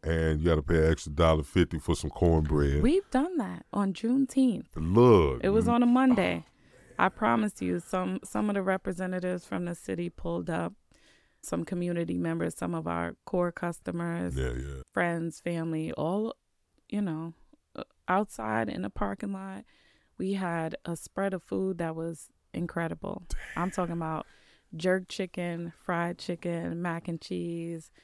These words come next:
Speaker 2: uh, fried plantains, fried right outside in the parking lot, okay? It gave us, we had a moment out there. I think we, we jumped double dutch and everything out
Speaker 1: You got
Speaker 2: there.
Speaker 1: me hot right now.
Speaker 2: I'm telling you.
Speaker 1: On
Speaker 2: I'm telling you.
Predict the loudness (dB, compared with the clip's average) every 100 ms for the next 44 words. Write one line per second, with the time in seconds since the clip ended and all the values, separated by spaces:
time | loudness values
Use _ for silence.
0 | _ _ _ _ -20 -14 -14 0 2 2
1 | 0 -2 -2 -2 -2 -4 -6 -12 _ _
2 | _ 2 2 0 -4 0 2 2 0 -4
3 | -2 0 0 -2 -4 -2 -2 -2 -2 -6
4 | -6 -10 -14 -14 -8 -6 -2 -4 -4 _
5 | _ _ _ -4 -4 2 4 4 4 4
6 | 2 -2 0 0 0 0 0 -2 -4 -4
7 | -6 -4 -4 -4 -8 -14 -20 -16 -10 -10
8 | -6 -6 -6 -10 _ _ 0 2 4 4
9 | 4 4 2 2 0 0 2 2 2 -2
10 | -2 0 4 6 6 6 4 4 4 2
11 | -2 -2 -2 2 6 6 4 -4 -4 -10
12 | -14 -16 0 8 10 10 6 0 -2 0
13 | -2